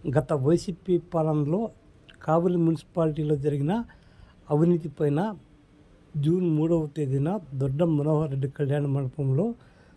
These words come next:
చర్చా వేదిక కార్యక్రమాలు నిర్వహిస్తున్నట్లు కావలి ఎమ్మెల్యే దగ్గుమాటి వెంకటకృష్ణారెడ్డి పేర్కొన్నారు. ఆయన మాట్లాడుతూ, ఈ ఏడాదిలో జరిగిన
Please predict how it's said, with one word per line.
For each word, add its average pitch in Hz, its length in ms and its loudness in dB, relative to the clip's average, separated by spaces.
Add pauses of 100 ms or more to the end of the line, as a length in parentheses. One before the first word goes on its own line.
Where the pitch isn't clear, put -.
(320)
చర్చా 165 260 2
వేదిక 160 280 0 (160)
కార్యక్రమాలు 139 540 -2
నిర్వహిస్తున్నట్లు 139 920 0 (560)
కావలి 165 360 2
ఎమ్మెల్యే 147 480 2
దగ్గుమాటి 139 540 -2
వెంకటకృష్ణారెడ్డి 135 640 -4
పేర్కొన్నారు. 135 840 -2 (800)
ఆయన 139 220 4
మాట్లాడుతూ, 151 840 -2 (640)
ఈ 147 260 2
ఏడాదిలో 170 440 4
జరిగిన 151 380 0